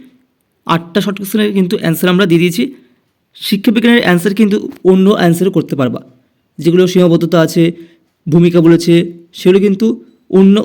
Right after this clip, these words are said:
উত্তর তোমরা করতে পারবে বা শিক্ষাবিজ্ঞান কিন্তু তোমরা বানিয়েও লিখে আসতে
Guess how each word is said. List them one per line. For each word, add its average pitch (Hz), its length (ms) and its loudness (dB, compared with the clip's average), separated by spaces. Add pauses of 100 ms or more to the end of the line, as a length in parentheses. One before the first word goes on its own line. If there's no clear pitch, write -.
উত্তর 175 240 2 (220)
তোমরা 147 260 0
করতে 139 240 -4
পারবে 156 180 2 (380)
বা 156 80 0 (140)
শিক্ষাবিজ্ঞান 185 480 -2
কিন্তু 180 160 0
তোমরা 196 160 0 (400)
বানিয়েও 156 320 2
লিখে 151 180 0
আসতে 139 140 -10